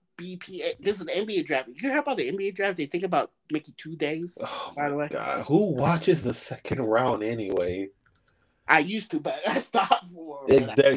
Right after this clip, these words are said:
Speaker 2: my point exactly. Like, come on, no one cares about the
Speaker 1: I
Speaker 2: second
Speaker 1: know,
Speaker 2: round.
Speaker 1: I agree. I agree. I agree. But, uh, anyways, the,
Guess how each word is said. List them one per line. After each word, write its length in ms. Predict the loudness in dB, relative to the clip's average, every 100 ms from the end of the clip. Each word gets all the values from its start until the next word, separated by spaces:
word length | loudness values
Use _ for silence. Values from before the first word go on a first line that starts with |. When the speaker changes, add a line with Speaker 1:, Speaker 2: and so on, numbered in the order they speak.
| 4
Speaker 2:
my 160 | 6 6
point 260 | 6 4
exactly. 800 | 4 2 6 6 6 2 -2 0
Like, 300 | 2 0 -2
come 300 | -4 -4 0
on, 240 | 4 4 4
no 100 | 2
one 220 | 0 -2 -8
cares 720 | -14 -8 -8 -6 -2 0 0
about 220 | 2 0
the 80 | 0
Speaker 1:
I 80 | -2
Speaker 2:
second 180 | -2 -2
Speaker 1:
know, 40 |
Speaker 2:
round. 100 | -4 -2
Speaker 1:
I 120 | -4
agree. 360 | -4 -2 -2 -2 -10 -10
I 60 |
agree. 440 | -8 -8 -8 -8 -10 -2
I 60 | 0
agree. 300 | 0 -2 -6 -10 _
But, 200 | 2 2 2
uh, 440 | 0 2 2 -2 -6 _ _ _ _ _ _ -4
anyways, 460 | -2 0 -2 -6 -16 _ _ _ _ _ _ _ _ _ _ _ _ _ _ _ _ _ _ _ _
the, 480 | 0 2 0 -2 -4